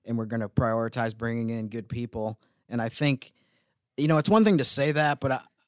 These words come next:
I respect the fact that they've followed through on that so much. And I think, I mean, you could probably comment on this as well, Jen, is that it, it's something that I think comes through a lot in some, even some of the interviews that, like you said,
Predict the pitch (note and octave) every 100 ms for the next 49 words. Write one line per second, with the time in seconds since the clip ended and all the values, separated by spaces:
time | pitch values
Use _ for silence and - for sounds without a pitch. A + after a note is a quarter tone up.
0 | - - D3+ G3 F#3+ - D#3+ - C3 -
1 | C3+ C3+ C3+ B2+ A#2+ B2+ - C#3 C3+ A#2+
2 | G#2 A2+ B2 B2 A2 A#2 A#2 A2 - A#2+
3 | A2 G2+ _ B2 A#2+ - B2 C#3+ D#3+ A3
4 | G#3 - _ _ _ _ _ _ _ -
5 | D3+ D3 D3 C3 _ _ _ _ D#3 E3
6 | C#3+ - C#3 C3 B2 C3 B2+ - _ -
7 | C#3 C3+ B2+ C3 B2 B2 A#2+ A2+ C3+ A#2+
8 | B2+ B2+ A#2 A#2+ - B2 A2+ C3 - F3+
9 | G3 E3 C#3+ C3 D3+ - D3 B2+ - C#3
10 | C#3 A#2+ A#2+ B2+ B2+ - A#2+ A2+ C#3+ C3
11 | C#3+ C#3 B2+ C#3+ B2 G#2+ - B2 B2 A#2
12 | A#2+ A2 A#2 A2+ _ _ _ _ _ C#3+
13 | D3 D#3+ - B2+ A2+